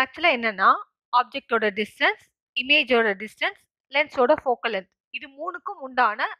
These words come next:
relationship தான் lens formula. இதை எப்படி relate பண்ணிருக்காங்க அப்படின்னா, one by F equal to one by V minus one by U. இதுல F-ங்கிறது focal லென்த்தை குறிக்குது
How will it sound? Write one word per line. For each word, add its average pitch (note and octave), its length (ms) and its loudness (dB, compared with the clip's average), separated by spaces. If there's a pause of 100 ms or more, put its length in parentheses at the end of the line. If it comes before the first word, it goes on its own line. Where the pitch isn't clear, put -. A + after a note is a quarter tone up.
(160)
relationship C4 720 -8
தான் G4 140 4 (640)
lens C#4+ 320 -6
formula. F3+ 400 2 (1200)
இதை C4 160 -2 (140)
எப்படி G#4 300 2
relate D4 240 -2
பண்ணிருக்காங்க A#3+ 420 2
அப்படின்னா, F#3+ 320 -2 (500)
one B3+ 200 0
by A#3 80 0 (180)
F G4 80 0 (240)
equal G#3+ 340 0
to C#4 80 -4 (300)
one A#3 180 4
by A3+ 100 -2 (120)
V C4 100 -10 (240)
minus A#3 300 -2 (180)
one A3 160 0
by G3+ 100 0 (200)
U. G3+ 40 -20 (1000)
இதுல B3 180 0 (180)
F-ங்கிறது E4 560 -2
focal D4 340 2
லென்த்தை B3 240 -2
குறிக்குது A3+ 420 -10